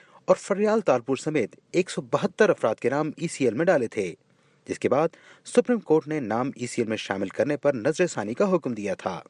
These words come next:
ای سی ایل میں وزیر اعلیٰ سندھ کا نام شامل ہونے پر عدالت نے اعتراض کیا تھا اور کہا تھا کہ کیا وزیر اعلیٰ اپنی وزارت اعلیٰ چھوڑ کر فرار ہو جائیں گے؟ کابینہ کی نظر ثانی کمیٹی کا اجلاس آئندہ ہفتے ہوگا۔ علی رانا،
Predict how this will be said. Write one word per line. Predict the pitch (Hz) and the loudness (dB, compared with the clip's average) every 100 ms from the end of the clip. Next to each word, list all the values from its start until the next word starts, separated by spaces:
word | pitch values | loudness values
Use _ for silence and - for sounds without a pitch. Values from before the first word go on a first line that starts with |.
| _ | _
ای | 214 240 | 0 2
سی | 262 | 4
ایل | 208 | 4
میں | 170 180 | 4 -2
وزیر | 127 131 | 2 4
اعلیٰ | 139 131 | 4 4
سندھ | - - 208 | -4 -8 -2
کا | - | 0
نام | 147 139 | 0 -2
شامل | - - 127 139 | -4 -2 0 0
ہونے | 117 117 | -2 -2
پر | 110 110 | 0 0
عدالت | 104 110 117 | 2 2 0
نے | 107 | -4
اعتراض | 98 104 180 | -4 -2 -2
کیا | - 175 | 2 2
تھا | - 160 165 - - - | 2 -2 -2 -12 -20 0
اور | - 208 | 0 2
کہا | 214 196 175 | 0 0 2
تھا | 123 90 - _ _ | 2 -2 -10 _ _
کہ | 180 | -2
کیا | - 208 | 2 2
وزیر | 135 107 120 127 120 | 0 -2 0 2 2
اعلیٰ | 143 104 - _ | 0 -2 -10 _
اپنی | - - 208 | -6 -2 -2
وزارت | 139 117 113 123 | 0 0 0 0
اعلیٰ | 113 120 - | -2 -2 -6
چھوڑ | - 175 | 2 4
کر | 175 143 | 4 -2
فرار | - - 123 208 | -2 0 2 2
ہو | 214 | 2
جائیں | 180 139 98 | 2 0 -2
گے؟ | 87 71 - - | -10 -12 -20 -4
کابینہ | - 214 262 262 | 2 4 4 2
کی | 208 | 0
نظر | 143 120 143 | 0 2 2
ثانی | 113 120 | 0 -2
کمیٹی | - 104 98 | 0 -2 -2
کا | 110 | 0
اجلاس | 95 - 151 - - - - | 0 2 2 0 -12 -20 0
آئندہ | 214 185 113 | 2 2 2
ہفتے | 117 - 202 | 0 0 2
ہوگا۔ | 165 113 92 - - _ _ _ - - | 2 2 -4 -8 -14 _ _ _ -18 0
علی | 214 208 | 0 2
رانا، | 147 143 | 0 0